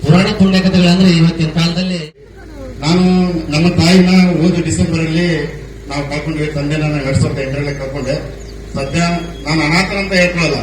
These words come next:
Speaker 2: ಯಾಕಂದ್ರೆ ನನಗೆ ತಂದೆ ತಾಯಿ ಇದ್ರು, ಇದ್ದಾರೆ, ಇರ್ತಾರೆ ಕೂಡ. So ನಾವು ಸಾಕಿದ್ದೀವಿ, ಹಂಗಾಗಿ ನಾನು ಅನಾಥನ ಅಂತ ನಾನು ಎಲ್ಲಿ ಹೇಳ್ಕೊಳಕ್, ಹೇಳ್ಕೊಳಕ್ ಇಷ್ಟಪಡಲ್ಲ.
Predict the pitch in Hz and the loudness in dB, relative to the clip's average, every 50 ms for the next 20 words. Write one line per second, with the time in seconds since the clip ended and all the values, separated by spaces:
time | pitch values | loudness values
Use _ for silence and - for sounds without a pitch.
0 | - - - 131 147 175 180 185 185 175 175 175 170 156 160 160 170 180 175 175 | -6 -8 -8 -6 -4 -2 0 0 0 0 0 0 0 0 -2 0 0 0 0 0
1 | 165 156 151 151 151 147 165 185 202 226 233 233 - - 147 143 170 175 185 214 | 0 0 0 -2 -2 0 2 4 4 4 4 2 -2 -4 -2 2 2 2 4 2
2 | 240 233 - - - - - - 131 143 147 139 180 180 180 180 156 151 135 127 | 0 -2 -4 -8 -12 -14 -14 -8 -6 -6 -6 -2 0 0 0 0 -2 -4 -6 -8
3 | 120 127 - - - - - - - - 180 180 175 175 165 160 151 147 - - | -8 -10 -10 -14 -16 -16 -16 -16 -10 -2 0 0 2 2 0 0 -2 -4 -4 -4
4 | 151 160 185 185 180 185 180 175 185 208 185 170 165 165 165 175 180 185 180 170 | -4 -4 -2 -2 -2 -2 0 0 0 0 0 -2 -2 -2 0 0 0 0 -2 -2
5 | 160 151 147 151 180 196 196 190 185 180 175 185 180 170 160 147 151 160 175 185 | -4 -6 -4 -4 -4 -4 -4 -6 -6 -6 -6 -6 -6 -6 -6 -6 -4 -2 0 2
6 | 190 180 165 156 160 160 190 185 - - 151 147 156 180 175 190 180 165 160 160 | 4 4 4 2 2 2 2 0 0 0 0 2 2 2 2 2 0 0 2 2
7 | - 202 - - 170 139 147 | 2 2 2 2 2 2 2